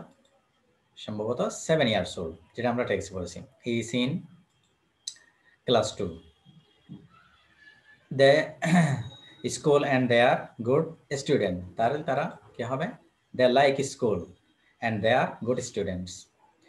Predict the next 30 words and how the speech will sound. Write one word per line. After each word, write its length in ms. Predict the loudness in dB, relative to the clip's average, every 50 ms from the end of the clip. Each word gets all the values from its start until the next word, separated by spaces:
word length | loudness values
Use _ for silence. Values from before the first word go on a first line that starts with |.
| _ -20 -20 _ _ 0
Farjana 420 | 2 4 4 4 4 4 4 4
and 100 | 2 2
জামিলস 680 | 2 2 2 2 0 0 -2 -4 -6 -10 -14 -16 -18 -20 _ _ _ -2
is 120 | -2 -2 -2 0
Rehana 280 | -2 -2 0 -2 -4 -4
Farveen। 380 | -4 -4 -4 -4 -6 -6 -6
তাহলে 200 | -4 -4 -4 -4
জা-, 220 | -2 -4 -4 -4 -6 -6 -6
Farjana 340 | -6 -6 -4 -4 -2 -2 -2
এবং 220 | -2 -2 -4 -4
জামিলের 480 | -2 0 0 0 0 0 -2 -2 -2 -2
কে? 240 | 0 2 2 2 0
Rehana 260 | -2 -2 -4 -4 -2
পারভিনটা 420 | -2 -2 -2 -2 -4 -6 -6 -6
তাহলে 260 | -8 -8 -10 -10 -8
mother 360 | -6 -6 -6 -6 -6 -6 -8 -8
হবে। 200 | -8 -6 -6 -6
আহ, 920 | -8 -10 -16 _ _ _ _ -20 -20 _ _ _ _ _ _ -8 -6 -6
she 360 | -4 -2 2 2 4 4 2
is 80 | 0 -4 -8 -14 -18 -20 _ _ _ _ _ _ _ _ _ _ _ _ _ _ -4 0
years 360 | 2 2 2 0 -2 -2 -2
old, 160 | 0 0 -2 -4 -8 -14 _ _ _ _ _ _ _ _ _ _
তাহলে 180 | -4 -4 -2 0
তার 180 | 0 0 0
বয়সটা 360 | 0 -2 -2 -4 -4 -6 -6 -6
কত 160 | -4 -6 -4
ছিল 140 | -6 -6 -6
আমরা 180 | -4 -4 -6
পড়ছি? 320 | -6 -6 -8 -6 -6 -6 -6
থার্টি 520 | -4 -4 -4 -4 -2 -2 -4 -6 -6 -8